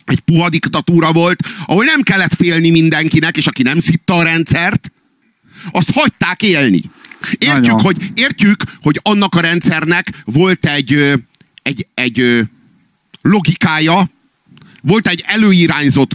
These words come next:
Speaker 1: gondolkodása és működése, amit ha megtartottál, akkor nem kellett félned semmitől.
Speaker 2: És nagyon
Speaker 1: Na de
Speaker 2: pontosan
Speaker 1: álljon meg a menet!
Speaker 2: szűrt.
Speaker 1: Na de álljon meg a menet, Zsolt!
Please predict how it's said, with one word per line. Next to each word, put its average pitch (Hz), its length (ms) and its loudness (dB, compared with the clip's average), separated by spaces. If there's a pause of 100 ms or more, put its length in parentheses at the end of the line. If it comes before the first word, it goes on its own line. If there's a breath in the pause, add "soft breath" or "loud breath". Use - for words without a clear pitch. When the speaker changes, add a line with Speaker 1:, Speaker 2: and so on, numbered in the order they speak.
(140)
Speaker 1:
gondolkodása 143 880 0
és - 180 2
működése, 151 600 2
amit 208 280 0
ha 165 120 -2
megtartottál, 151 1200 -2 (500 loud breath)
akkor 269 260 -2
nem 269 180 0
kellett 165 320 -4
félned 170 360 0
semmitől. 120 680 0
Speaker 2:
És 110 140 0
nagyon 120 320 0
Speaker 1:
Na 240 120 2
de - 100 0
Speaker 2:
pontosan 302 160 -2
Speaker 1:
álljon 302 240 2
meg - 160 0
a 196 100 0
menet! 220 320 0
Speaker 2:
szűrt. 104 160 2
Speaker 1:
Na 165 160 2
de 190 100 0 (140)
álljon 233 220 2
meg 180 140 0
a 175 60 0
menet, 190 280 0
Zsolt! 156 560 0